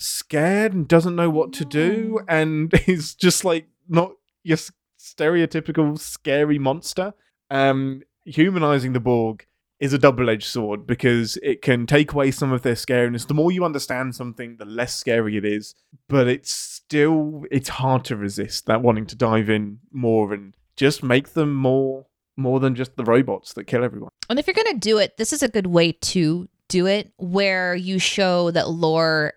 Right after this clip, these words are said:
Speaker 2: had been experimenting with
Speaker 1: Yeah.
Speaker 2: these living beings, and to show, I mean, it was, uh, it, there's some disturbing stuff to think about in this episode, and certainly
Speaker 1: Yeah.
Speaker 2: seeing the Borg lobotomized, essentially, um,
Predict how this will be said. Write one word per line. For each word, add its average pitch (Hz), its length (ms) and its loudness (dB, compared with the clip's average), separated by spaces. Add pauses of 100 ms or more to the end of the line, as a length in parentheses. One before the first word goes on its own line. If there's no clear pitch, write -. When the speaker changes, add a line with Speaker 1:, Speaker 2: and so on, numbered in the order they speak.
Speaker 2:
had 175 240 0
been 170 160 2
experimenting 151 1120 0
with 147 240 2
Speaker 1:
Yeah. 120 320 2
Speaker 2:
these 117 80 -4
living 135 480 0
beings, 139 680 -4
and 143 460 0
to 185 100 6
show, 170 640 2
I 175 80 -2
mean, 175 140 0
it 180 100 2
was, 175 260 2
uh, 175 280 2
it, - 140 0 (100)
there's 254 200 4
some 427 120 -4
disturbing 302 440 -2
stuff 247 240 0
to 190 80 -2
think 135 200 -6
about 127 200 2
in 131 80 0
this 143 140 0
episode, 143 480 0
and 139 220 -2 (360)
certainly 214 300 0
Speaker 1:
Yeah. 170 140 0
Speaker 2:
seeing 208 400 0
the 185 80 0
Borg 175 560 0 (360)
lobotomized, 160 800 0
essentially, 139 760 -2 (140)
um, 151 600 -2